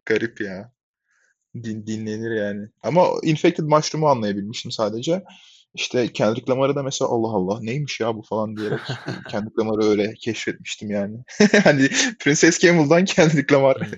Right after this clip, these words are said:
Speaker 1: <laughs> çıkartıyorsun.
Speaker 2: Şimdi bakıyorum başka. She Sometimes Answer the Phone Calls. Bunu aslında bir tane ben, e, bir Robert Glasper diye bir tane müzisyen var. E, reis abi. Bir piyano pluginini deniyordu. Orada çaldığı melodiyi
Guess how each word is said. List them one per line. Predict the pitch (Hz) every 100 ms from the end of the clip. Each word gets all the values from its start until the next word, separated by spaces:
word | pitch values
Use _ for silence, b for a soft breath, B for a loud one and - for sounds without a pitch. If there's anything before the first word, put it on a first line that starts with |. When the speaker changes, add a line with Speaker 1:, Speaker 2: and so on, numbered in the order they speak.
| 90
Speaker 1:
<laughs> | -
çıkartıyorsun. | - - - 101 - 120 127 - _
Speaker 2:
Şimdi | - 127 - 156 123
bakıyorum | 123 - 143 135 127
başka. | 123 - 147
She | 135 156 151
Sometimes | 151 147 147 143 139 143
Answer | 143 139 143
the | 131
Phone | 127 139 131 135
Calls. | 139 127
Bunu | 135 151
aslında | 147 - 156 151
bir | 151
tane | 165 151 151
ben, | 147 147
e, | 135 - 127 127 120 120 113
bir | 123 123 113 - -
Robert | 127 127 -
Glasper | - 135 131 - 127
diye | 127 123
bir | 123
tane | 135 123 120
müzisyen | 120 117 - 123 117 113 _ 123
var. | 110 110 - - -
E, | 117
reis | 113 113 113 113 - -
abi. | - 110 104 107 110 -
Bir | 131 131
piyano | 139 135 131
pluginini | 147 127 127 127 131
deniyordu. | 123 117 113 110 117
Orada | 117 120 127
çaldığı | - 127 123 127
melodiyi | 123 120 117 120 123